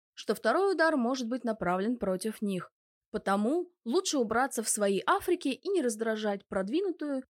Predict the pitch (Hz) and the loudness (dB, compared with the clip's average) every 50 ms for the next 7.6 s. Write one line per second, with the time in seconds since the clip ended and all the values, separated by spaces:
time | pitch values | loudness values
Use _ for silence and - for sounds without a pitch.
0 | _ - 226 220 220 214 214 370 370 359 311 - - 214 190 180 214 226 208 220 | _ -6 -2 0 0 0 2 2 0 0 0 0 0 0 0 2 0 0 2 0
1 | 220 208 208 - - 202 202 202 190 185 185 180 180 180 - - 180 180 185 - | 0 0 -2 -2 -4 -2 -2 0 0 0 0 0 0 0 -2 -4 -4 -4 -10 -12
2 | _ _ _ _ _ - - 294 311 330 339 320 311 - 440 466 - - 330 269 | _ _ _ _ _ -6 0 2 4 4 4 4 2 2 0 -2 -2 -4 -4 -2
3 | 254 - 285 277 - - - 254 233 214 202 202 - - - - 240 233 - - | -2 -2 -2 -2 -2 -2 -2 0 0 0 0 0 -2 -4 -2 -2 -2 -2 0 -2
4 | 320 294 247 233 - - 185 180 180 _ - 320 349 359 359 - - 277 226 - | 0 0 0 0 -2 -2 -4 -6 -6 _ 0 2 2 2 2 0 -6 -8 -6 -4
5 | 208 196 190 190 220 262 277 269 - - 202 - 175 - 185 175 - - 240 262 | -2 -2 -2 -2 -2 -2 -2 -4 -4 -6 -6 -6 -4 -4 -4 -4 -2 0 2 2
6 | 285 277 269 - - 202 - - 269 294 294 226 220 208 - - 190 - - - | 2 2 0 -2 -4 -6 -4 -2 -2 -2 -2 -2 -2 -4 -4 -6 -6 -6 -6 -4
7 | - 226 196 180 - - - - 240 208 170 - | -2 -2 -2 -2 -2 -4 -2 0 0 0 0 -2